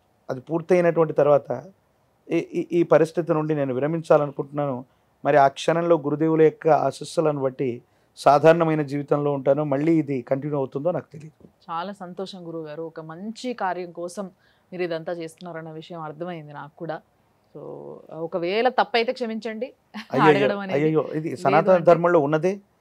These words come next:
Speaker 2: అవునా?
Speaker 1: సనాతన ధర్మంలో ఉన్నది, అందరూ తెలుసుకోవాల్సినటువంటి అంశం.
Speaker 2: అవును. చాలా ధన్యవాదాలు గురుగారు. చాలా టైమ్ స్పెండ్ చేసి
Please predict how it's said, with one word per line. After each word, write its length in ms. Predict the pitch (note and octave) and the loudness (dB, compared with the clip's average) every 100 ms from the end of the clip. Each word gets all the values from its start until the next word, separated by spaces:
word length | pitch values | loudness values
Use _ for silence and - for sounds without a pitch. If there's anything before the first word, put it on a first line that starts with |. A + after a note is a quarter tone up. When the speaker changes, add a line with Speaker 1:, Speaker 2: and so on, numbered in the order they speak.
| _ | _
Speaker 2:
అవునా? 200 | D3+ D3+ | -14 -2
Speaker 1:
సనాతన 380 | F3 C#3 D3 E3+ | 2 2 4 2
ధర్మంలో 420 | D#3 D3+ D#3 D3+ | 0 0 0 0
ఉన్నది, 360 | C3+ C#3+ C#3+ G#3+ - | 0 -2 -2 -4 -6
అందరూ 240 | C#3+ E3 | 0 0
తెలుసుకోవాల్సినటువంటి 1120 | F3 - F3 G3+ - F3 C3+ - A#2 - C3 | 2 0 0 -2 2 2 2 -6 -18 -20 -20
అంశం. 300 | D#3 _ - | -20 _ -16
Speaker 2:
అవును. 200 | D#3 A3+ _ _ _ _ _ | -16 -18 _ _ _ _ _
చాలా 180 | E3+ F#3+ | -8 -6
ధన్యవాదాలు 520 | F3+ F3 F#3 F3+ E3+ | -4 -4 -6 -6 -6
గురుగారు. 440 | E3 E3 D#3+ D#3 E3+ - | -6 -6 -6 -8 -12 -8
చాలా 140 | E3 E3 | -6 -4
టైమ్ 280 | D#3 E3+ | -6 -6
స్పెండ్ 360 | G3+ - F#3 E3+ | -10 -10 -10 -8
చేసి 380 | D#3+ D#3+ E3+ | -10 -10 -16